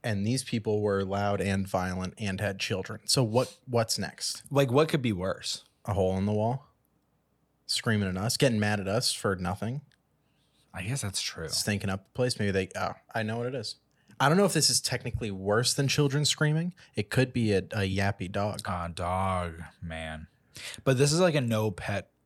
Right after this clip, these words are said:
Speaker 2: apartment. We just, Simba's a fugitive.
Speaker 1: Don't tell them.
Speaker 2: They'll
Speaker 1: I'm
Speaker 2: never
Speaker 1: telling
Speaker 2: know.
Speaker 1: them.
Speaker 2: They'll
Speaker 1: Not
Speaker 2: never,
Speaker 1: telling
Speaker 2: yeah,
Speaker 1: them.
Speaker 2: don't snitch on
Speaker 1: If
Speaker 2: us,
Speaker 1: you're
Speaker 2: guys.
Speaker 1: listening to this, don't snitch.
Speaker 2: <clears throat> Um,
Speaker 1: Yeah, so they're, they're fucking out of there. Still banging though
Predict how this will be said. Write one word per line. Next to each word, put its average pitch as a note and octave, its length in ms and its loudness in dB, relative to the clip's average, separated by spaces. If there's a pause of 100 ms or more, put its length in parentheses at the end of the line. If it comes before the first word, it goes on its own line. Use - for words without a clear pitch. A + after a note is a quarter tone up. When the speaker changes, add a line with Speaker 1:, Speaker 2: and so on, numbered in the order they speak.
(120)
Speaker 2:
apartment. F2+ 500 -8 (680)
We F2+ 180 0
just, - 340 0
Simba's F#2 260 6
a E2+ 40 0
fugitive. D#2 600 -4 (640)
Speaker 1:
Don't G2 200 0
tell F2+ 220 -4
them. A#2 220 -12 (1120)
Speaker 2:
They'll D#3 120 -2
Speaker 1:
I'm G#2 40 0
Speaker 2:
never G#2+ 140 4
Speaker 1:
telling G2 280 2
Speaker 2:
know. F2 60 0
Speaker 1:
them. - 160 -8 (340)
Speaker 2:
They'll G#2 120 2
Speaker 1:
Not A#2+ 60 -2
Speaker 2:
never, G2 120 -4
Speaker 1:
telling F2+ 120 -2
Speaker 2:
yeah, F#2 120 0
Speaker 1:
them. G2+ 120 -2
Speaker 2:
don't B2+ 100 -2
snitch - 280 -6
on - 60 -8
Speaker 1:
If - 80 -4
Speaker 2:
us, G2+ 40 -2
Speaker 1:
you're C3+ 120 6
Speaker 2:
guys. C3 60 4
Speaker 1:
listening B2 320 2
to G2+ 60 4
this, F2 200 2
don't G2 200 0
snitch. - 380 -2 (260)
Speaker 2:
<clears throat> - 220 0
Um, A2 460 -2 (460)
Speaker 1:
Yeah, G#2 200 6
so A2+ 160 2
they're, B2+ 300 6
they're A2+ 260 4
fucking A2+ 320 2
out G2 180 2
of F#2+ 80 2
there. F#2+ 300 0
Still E3+ 280 8
banging A#2 380 6
though A2+ 160 -4